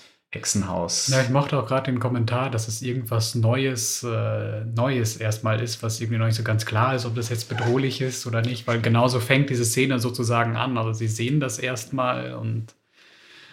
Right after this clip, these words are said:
Speaker 2: ähm, genau, dann steigert sich das erst.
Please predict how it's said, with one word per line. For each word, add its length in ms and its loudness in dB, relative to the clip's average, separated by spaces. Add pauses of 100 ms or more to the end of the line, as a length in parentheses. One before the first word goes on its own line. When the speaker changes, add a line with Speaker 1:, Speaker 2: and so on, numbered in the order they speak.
(260)
Speaker 2:
ähm, 560 2 (240)
genau, 260 2
dann 140 2
steigert 440 2
sich 200 -4
das 220 -6
erst. 420 -6